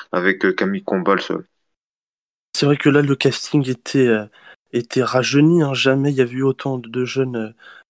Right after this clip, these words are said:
Speaker 2: en tant que stars. C'est vrai que Michou est devenu, euh, Michou était déjà un phénomène auprès des jeunes, et là, il est devenu, j'ai l'impression, un phénomène, euh, au niveau du public dans son ensemble. Donc c'est vrai que le casting, j'ai plutôt bien aimé, c'était une bonne idée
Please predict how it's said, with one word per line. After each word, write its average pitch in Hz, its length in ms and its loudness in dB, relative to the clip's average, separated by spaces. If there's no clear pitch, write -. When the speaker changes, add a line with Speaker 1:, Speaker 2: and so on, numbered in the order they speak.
Speaker 2:
en 117 120 -2
tant 123 240 -6
que - 180 -6
stars. 160 580 -2
C'est - 160 -2
vrai 139 140 0
que 127 320 2
Michou 147 540 2
est 131 40 2
devenu, 135 480 0
euh, 117 80 4
Michou 147 300 0
était 139 160 -8
déjà 147 320 0
un 143 40 -2
phénomène 147 440 0
auprès 127 200 -6
des 123 140 0
jeunes, 160 300 -2
et 123 100 4
là, 151 100 4
il 143 140 2
est 127 100 -4
devenu, 139 380 0
j'ai 131 80 -2
l'impression, 127 500 -4
un 117 60 -2
phénomène, 135 540 0
euh, 117 60 -2
au 131 80 2
niveau 131 260 0
du 120 140 -12
public 143 320 -6
dans 131 140 -2
son 127 200 -2
ensemble. 147 420 0
Donc 131 160 -4
c'est - 120 -2
vrai 147 140 2
que - 120 -6
le 120 160 2
casting, 139 380 0
j'ai 123 100 -2
plutôt 139 300 -4
bien 127 200 0
aimé, 131 180 0
c'était 120 260 -4
une 117 80 0
bonne 131 180 0
idée 131 220 -4